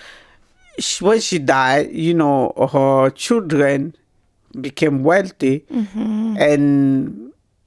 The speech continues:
Speaker 1: they became ungrateful,
Speaker 2: Mm.
Speaker 1: you know, of everything that Mom Sarah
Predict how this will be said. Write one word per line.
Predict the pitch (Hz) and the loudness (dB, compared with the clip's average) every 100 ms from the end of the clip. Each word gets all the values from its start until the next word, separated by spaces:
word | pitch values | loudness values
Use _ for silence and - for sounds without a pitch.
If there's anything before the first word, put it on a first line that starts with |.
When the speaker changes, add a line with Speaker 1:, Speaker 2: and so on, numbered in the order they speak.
| _ _ _ - | _ _ _ -6
Speaker 1:
they | 165 | -2
became | 160 165 - 175 - | 0 -2 -2 -4 -2
ungrateful, | 139 135 - 180 185 - - 135 151 _ _ - | -2 -2 -2 -2 -2 -10 -8 -8 -8 _ _ -4
Speaker 2:
Mm. | 226 208 190 190 - _ _ _ _ _ _ | 0 0 -2 -6 -20 _ _ _ _ _ _
Speaker 1:
you | 165 | 2
know, | 156 147 139 131 - | 4 4 4 2 2
of | - 139 - - | 0 0 -8 -2
everything | 185 175 165 180 170 160 | 0 2 0 0 0 0
that | 143 139 143 _ _ _ | 2 0 -2 _ _ _
Mom | 151 160 185 | 0 0 0
Sarah | 156 - 139 127 123 143 | -4 0 0 2 0 -2